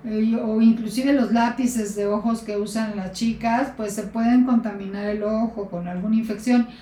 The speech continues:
Todo lo deben de tener muy limpio, muy ordenado y fijarse muy bien que ningún producto esté caducado. Ujú.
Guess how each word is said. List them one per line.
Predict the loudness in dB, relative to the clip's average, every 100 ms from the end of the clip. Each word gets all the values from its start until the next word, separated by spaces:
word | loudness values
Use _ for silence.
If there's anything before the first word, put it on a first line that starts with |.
| -20 -20 -4
Todo | 2 2 4
lo | 2
deben | 4 4 4
de | 2
tener | 2 0 2
muy | 4 6
limpio, | 6 6 4 2 2
muy | 4 4
ordenado | 4 2 4 4 4 2 0 0 2
y | 4 6 8 8 6 4 -8 -20 -20 -20 -2
fijarse | 0 4 2 4 6
muy | 6 6
bien | 4 2 2
que | 2
ningún | 4 4 4
producto | 4 2 2 0 -2
esté | -2 -2
caducado. | -2 -2 -4 -6 -6 -6 -12 -20 -20 -20 -20 _ _ _ -20 -20 -20 -20 _ -20 -20 -20 -20 _ -20 -20 -20 -20 -20 -20 -20 -20 -16
Ujú. | -4 0 0